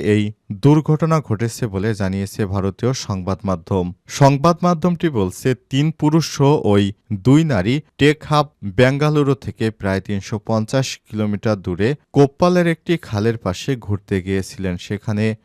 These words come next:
দুই নারীকে ধর্ষণ এবং তিন পুরুষকে খালের মধ্যে ফেলে দেয়া হয়, যাদের একজনের মরদেহ আজ সকালে পুলিশ উদ্ধার করেছে।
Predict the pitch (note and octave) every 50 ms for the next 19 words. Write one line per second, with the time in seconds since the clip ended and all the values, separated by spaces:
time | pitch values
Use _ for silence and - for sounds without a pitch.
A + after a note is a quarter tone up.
0 | _ - G2 F#2 B2 C3 D3 D3+ D#3 D3+ D3 D#3 D3 - D3+ B2+ A2 F#2+ G#2 G2+
1 | G2 - - - A2+ A#2+ C#3 - - G2+ F2+ G2+ G2+ G2+ G2+ G2+ _ _ - C#3+
2 | D3 D#3+ D#3 - - B2 G2+ G2 - - - C3 A#2+ - - - G2+ G2+ A#2 B2
3 | A#2 G#2 F2+ E2 E2+ F#2 A2+ C3 C3 - - G2 F2+ F2+ F2 F2 F#2+ F2 F2+ F#2+
4 | E2+ G2+ G2 F2+ F2 E2 - _ _ - G2 A#2 A#2 A2+ A2 B2+ B2 A#2 A#2 -
5 | _ - A#2 B2 B2 A#2+ A#2 - D#3 D#3 E3 D#3+ D#3 C#3 A#2 A2+ A#2 A#2 A2 G#2
6 | G2 F#2 G2+ G#2+ B2+ C3+ _ _ - A#2 A#2 A2+ - - - B2+ B2+ - D#3+ D#3+
7 | D#3+ E3+ D#3 - A#2 G2 F#2 B2 C3+ - - G#2+ F#2+ E2 - G#2 G2 F2+ - -
8 | G#2 F#2+ F2+ F2 - - - A#2